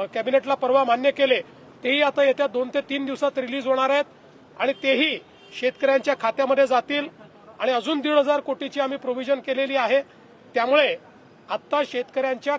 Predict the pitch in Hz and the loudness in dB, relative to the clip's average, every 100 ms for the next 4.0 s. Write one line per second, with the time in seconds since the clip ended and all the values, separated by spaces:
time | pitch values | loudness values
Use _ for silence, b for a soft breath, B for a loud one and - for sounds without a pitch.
0 | - 208 262 247 247 277 - 196 - 269 | -4 -6 -4 -2 0 0 0 -8 -4 0
1 | 226 247 226 - - - - - 233 254 | 2 2 2 -2 -16 -20 -20 -2 0 2
2 | 226 269 254 247 269 262 262 233 247 240 | 0 2 -2 0 -2 0 0 0 -2 0
3 | 220 247 233 247 262 254 262 254 226 | 0 0 -2 -8 -2 2 4 4 2